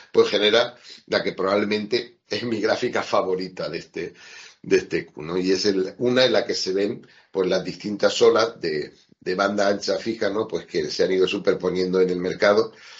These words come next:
y cómo, eh, los, eh, jugadores han ido ocupando, eh, distintos papeles.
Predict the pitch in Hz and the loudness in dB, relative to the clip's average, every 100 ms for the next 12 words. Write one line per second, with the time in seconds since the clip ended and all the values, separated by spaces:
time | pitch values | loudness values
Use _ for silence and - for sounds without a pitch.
0 | - - - 151 123 - 98 107 - - | -20 -20 -2 -2 0 0 2 2 0 -4
1 | - - - - 85 90 85 - 78 85 | -4 -4 -8 -6 2 4 4 0 0 0
2 | 78 90 87 92 95 98 90 92 92 - | 2 0 2 4 2 2 0 2 0 -2
3 | - - _ _ - 113 123 117 101 101 | -16 -20 _ _ 0 4 4 4 2 0
4 | 98 - 101 98 101 101 - 98 90 87 | -4 -4 -2 -2 -2 -6 -4 -6 -4 -6
5 | 78 76 - 50 - - - | -6 -8 -10 -14 -14 -16 -16